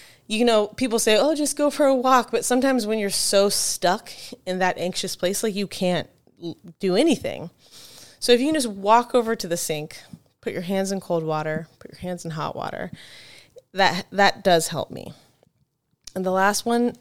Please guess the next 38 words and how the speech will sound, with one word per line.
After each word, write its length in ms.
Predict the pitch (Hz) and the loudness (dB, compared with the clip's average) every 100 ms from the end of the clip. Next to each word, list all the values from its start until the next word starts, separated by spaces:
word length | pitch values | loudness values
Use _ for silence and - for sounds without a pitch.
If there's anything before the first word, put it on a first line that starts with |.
| - | -4
is, 440 | 202 196 196 190 - | 0 2 2 -2 -6
uh, 240 | - 180 180 | -4 -2 -2
the 100 | 196 | -2
rule 240 | 208 226 | 2 4
of 100 | 240 | 4
three. 320 | 240 285 196 165 _ _ - - - - | 2 -4 -4 -8 _ _ -20 -20 -20 -8
Stop 360 | - 214 196 | 0 2 4
what 120 | - - | 2 0
you're 100 | 233 | 0
doing, 440 | 240 220 226 220 - - - - - _ _ - | 2 2 -2 -4 -12 -20 -20 -20 -20 _ _ -6
look 240 | 190 196 | -4 -2
around 340 | 226 202 190 190 | 0 0 0 -2
you, 300 | 180 180 180 _ - | -2 -4 -6 _ -10
name 180 | 180 180 | -8 -8
three 300 | - 214 214 | -4 -4 -2
things 360 | 196 190 175 | -2 -4 -4
you 80 | 170 | -8
can 180 | - 160 | -8 -8
see, 500 | - 220 226 226 240 _ _ _ _ | -6 -4 -2 -2 -4 _ _ _ _
three 220 | - 226 | -6 -4
things 300 | 233 226 214 | -2 -4 -2
that 140 | 202 | -4
you 120 | - 185 | -6 -8
can 180 | 175 | -10
touch, 500 | 170 185 175 - - - - - - _ | -8 -6 -6 -8 -12 -12 -20 -20 -20 _
three 180 | - 185 | -8 -6
things 460 | 185 185 180 175 - | -4 -4 -4 -8 -10
that 260 | - 170 | -6 -6
you 340 | 170 175 175 180 - | -4 -6 -6 -8 -14
can 260 | - 160 | -8 -8
hear. 480 | 156 180 165 73 - - - - - - - | -8 -8 -8 -8 -12 -16 -20 -20 -20 -12 -6
It's 140 | 214 | 0
just 180 | 226 233 | 0 2
a 80 | 208 | 0
one 300 | 180 208 220 | 4 4 4
more 320 | 226 214 214 | 4 4 4
sensory 680 | - 202 202 - 196 180 170 | 2 2 2 0 0 0 0
tool 600 | - 170 156 139 143 | -2 -2 -2 -4 -6